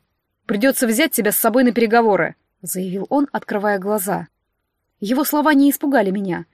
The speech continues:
Отец неоднократно брал меня с собой, привыкла. Подумаешь, ещё одно скучное совещание в моей жизни. Переживу. "Я могу изобразить твоего секретаря?" предложила я. "Не выйдет. Жак у меня давно.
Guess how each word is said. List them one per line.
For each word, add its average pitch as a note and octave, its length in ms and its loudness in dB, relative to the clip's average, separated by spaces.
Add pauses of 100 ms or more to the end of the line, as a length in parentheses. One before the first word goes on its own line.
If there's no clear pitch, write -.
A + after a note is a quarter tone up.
(180)
Отец B3+ 320 -2
неоднократно A#3 600 0
брал G#3 200 0
меня G3+ 240 -4
с F#3 60 -6
собой, A3+ 320 0
привыкла. F#3+ 540 -4 (260)
Подумаешь, A3 480 -2
ещё G#3 260 -2
одно G#3 200 -2
скучное A3+ 400 -4
совещание A3+ 580 0
в G3 60 -8
моей A#3 240 0
жизни. F#3+ 420 -2 (320)
Переживу. A3+ 640 0 (400)
"Я A3+ 200 0
могу C#4+ 360 4
изобразить B3+ 500 2
твоего C4 260 2
секретаря?" A#3+ 640 0 (240)
предложила A3 480 -2
я. G#3 300 -2 (720)
"Не G#3 200 2
выйдет. G#3 480 0 (260)
Жак A3 320 2
у G#3 60 -2
меня G3 200 -2
давно. A3 400 2